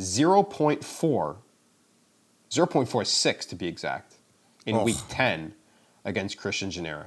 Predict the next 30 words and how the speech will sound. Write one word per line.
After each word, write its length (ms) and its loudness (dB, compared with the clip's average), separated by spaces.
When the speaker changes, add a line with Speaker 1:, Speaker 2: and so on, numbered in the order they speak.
Speaker 1:
which 180 -2
means 200 -2
two 260 2
losses 520 2
by 220 2
a 40 0
combined 540 2
less 200 0
than 160 -4
three 220 -6
points. 420 -10
All 200 0
he 100 -4
needed 340 -2
was 220 -8
one 360 -2
of 120 0
those 300 -2
tones, 400 -4
and 180 -2
you're 180 0
out. 200 0
So 100 2
Speaker 2:
Ugh. 60 2
Speaker 1:
listen 240 2
to 60 -2
me, 220 -10
okay? 320 -2
Listen. 520 0
Speaker 2:
Man. 400 -8